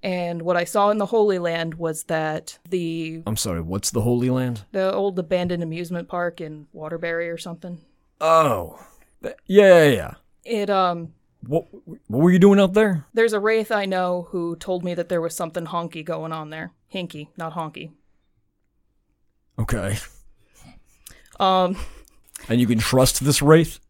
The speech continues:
Speaker 1: Oh, no, he's not trustworthy. That's why I went out to see what was going on. And what I saw was wraiths getting called back to their bodies, and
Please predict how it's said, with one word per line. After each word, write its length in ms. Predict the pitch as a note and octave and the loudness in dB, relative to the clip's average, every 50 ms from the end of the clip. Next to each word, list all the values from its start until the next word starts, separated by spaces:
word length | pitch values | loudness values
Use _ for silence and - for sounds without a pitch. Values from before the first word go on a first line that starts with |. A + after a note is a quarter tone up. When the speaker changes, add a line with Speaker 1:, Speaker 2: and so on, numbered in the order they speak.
| _ _ _ - - | _ _ _ -2 4
Speaker 1:
Oh, 120 | C4+ B3 | 4 4
no, 160 | A#3 A3+ G#3 | 6 6 4
he's 180 | F#3 G3 G#3 G3 | 4 2 -2 0
not 180 | A#3 G#3 G3 G3 | 0 0 0 0
trustworthy. 540 | - A3+ G3+ - - - F3+ E3+ D#3+ E3+ | -2 -2 -2 -2 -4 -4 -4 -4 -2 -4
That's 180 | D#3 E3 D#3+ - | -6 -6 -4 -2
why 120 | F#3 F3 | -2 -2
I 80 | E3+ E3+ | 0 0
went 180 | E3+ F3 F3 E3+ | -2 -2 -4 -4
out 160 | E3+ E3 - | -6 -8 -10
to 80 | - E3+ | -14 -14
see 240 | - - G3+ F3+ E3 | -10 -8 -6 -6 -6
what 160 | E3 E3 - | -6 -8 -8
was 140 | E3 D#3 - | -10 -12 -10
going 240 | F3 E3 D3+ D3 | -10 -10 -10 -10
on. 220 | D3+ C#3+ C#3+ C#3 _ _ _ _ _ _ _ | -12 -14 -14 -16 _ _ _ _ _ _ _
And 180 | _ G#3 F#3+ F#3+ | _ -6 -2 0
what 120 | F#3+ F#3+ | 2 2
I 80 | F#3 F#3 | 2 0
saw 320 | F3+ - A#3+ G#3 G3 F#3+ | 0 2 2 4 4 4
was 340 | F#3 F3 F3+ F3 E3 - _ | 2 0 -2 -4 -4 -6 _
wraiths 320 | F#3+ F3+ F3+ F#3 F#3 - | -4 -2 -2 -4 -6 -6
getting 240 | - - F#3 F#3 F3 | -6 -4 -4 -4 -4
called 360 | F3 - - F#3+ F#3+ G3 F3+ | -6 -4 -2 -2 -2 -2 0
back 260 | E3 G3 F#3+ F#3 F3+ - | 0 2 2 2 0 -4
to 120 | - G#3 | -12 -4
their 120 | F3+ F3 E3+ | -4 -4 -2
bodies, 760 | D#3+ F#3 F#3 F#3 F3+ F3 D#3 D#3 D3+ E3 - - - - _ _ _ _ _ _ _ _ | 0 0 2 2 2 0 -2 -8 -12 -12 -12 -14 -16 -18 _ _ _ _ _ _ _ _
and 680 | - G3 F#3 F3+ F3+ F3 F3 E3+ E3+ E3 E3+ E3+ D#3+ - | -4 -2 -2 -2 -2 -4 -4 -6 -8 -8 -10 -12 -14 -16